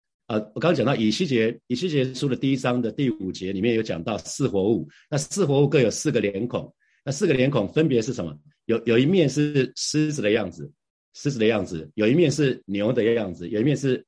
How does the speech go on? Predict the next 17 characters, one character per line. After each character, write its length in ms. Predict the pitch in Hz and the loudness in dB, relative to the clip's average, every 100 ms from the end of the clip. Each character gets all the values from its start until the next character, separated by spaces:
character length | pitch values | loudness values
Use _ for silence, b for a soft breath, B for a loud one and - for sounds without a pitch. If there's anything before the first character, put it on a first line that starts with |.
| _ | _
人 260 | 104 104 131 | -4 -2 0
的 100 | 113 | -2
样 220 | 107 87 | -2 -6
子， 180 | 82 80 b - - | -12 -14 b -14 0
有 120 | 113 | 4
一 40 | |
面 180 | 160 135 | 4 2
是， 400 | 120 139 107 b b b _ _ _ _ | 2 0 0 b b b _ _ _ _
有 100 | 104 | 0
一 20 | |
面 120 | 139 | 0
是 100 | 131 | 0
老 220 | 117 87 104 | -2 -2 -2
鹰 100 | 123 | 0
的 100 | 98 | -2
样 220 | 90 78 | -4 -10
子。 200 | 71 | -16